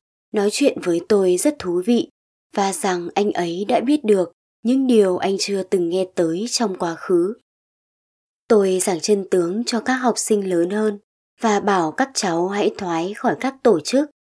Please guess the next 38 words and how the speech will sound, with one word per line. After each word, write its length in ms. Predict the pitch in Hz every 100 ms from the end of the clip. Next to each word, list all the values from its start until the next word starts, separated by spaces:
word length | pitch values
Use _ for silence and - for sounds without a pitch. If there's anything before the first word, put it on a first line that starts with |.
| -
thanh 320 | 208 185 190 180
thiếu 220 | 170 165
niên 360 | 202 233 226
của 200 | 214 190 180
Đảng 220 | 180 156 147
Cộng 140 | 143
sản 220 | - 185 143
Trung 240 | 202 180
Quốc. 300 | - 262 285 _ _ _ _ _ _ _ -
Đối 200 | 208 202
với 360 | 196 180 190
những 260 | 233 254 240
bạn 160 | 254 233 -
bé 240 | 160 165
hơn, 320 | 196 214 208 - _ _ _
trước 200 | - 302
hết 240 | 277 285 302
tôi 180 | - 196
nói 340 | 175 160 165 185
với 120 | 185 185
các 140 | 269 -
cháu 380 | 233 175 196 285 _ _ _ 247
về 160 | 220
việc 400 | 208 214 202 -
làm 240 | 190 170 175
một 200 | 170 175
người 240 | 175 151 214
tốt. 180 | 240 285 _ _ _ _ _ -
Chẳng 220 | 214 156
hạn, 280 | 165 180 165 - _ _ -
tôi 160 | 214
hỏi 380 | 190 185 170 151
một 180 | 156 160
cháu 220 | - 175
gái, 420 | 170 175 165 208 277 _ _ _ _ _ -
"Cháu 360 | - 180 170 208
có 180 | 208 190
biết 220 | 202 294